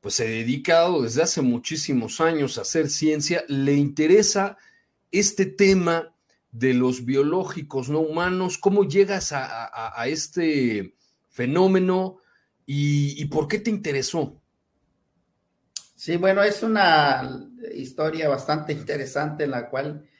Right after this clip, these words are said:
Speaker 2: eh, me he involucrado, eh, respecto a mi experiencia con este tema. Eh, no es de, de ahora, eh, ya tiene bastantes años,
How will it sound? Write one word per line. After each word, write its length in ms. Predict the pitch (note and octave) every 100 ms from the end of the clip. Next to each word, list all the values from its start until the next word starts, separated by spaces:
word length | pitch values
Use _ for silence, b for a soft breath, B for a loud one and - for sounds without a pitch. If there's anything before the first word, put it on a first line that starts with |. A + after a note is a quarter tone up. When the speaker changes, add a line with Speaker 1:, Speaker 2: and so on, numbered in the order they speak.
| b b _
Speaker 2:
eh, 160 | A#2 B2+
me 100 | C#3
he 60 |
involucrado, 880 | D#3+ D3+ B2+ A#2+ C3 D3+ F3 D#3 D3+ -
eh, 640 | A#2+ B2+ B2 A#2 B2 - - A3+ B3+ - _
respecto 480 | _ C3+ - C3 -
a 60 | C#3
mi 80 | C3+
experiencia 720 | - D3 D3 E3+ F3 F3 -
con 120 | D3
este 220 | D#3+ -
tema. 640 | D3 D#3+ F3 F#3+ D3+ C#3 b b b _
Eh, 80 | -
no 200 | D3+ F3+
es 220 | F3+ F3+
de, 800 | - D#3 C3+ B2+ A#2 - - - -
de 140 | C3
ahora, 520 | C3+ F3 A3 A3 - _ _
eh, 180 | C#3+ C#3
ya 200 | D3+ D3+
tiene 340 | E3+ E3+ E3
bastantes 560 | C#3+ C#3 - D3+ D#3 -
años, 460 | D3+ F3 E3 D#3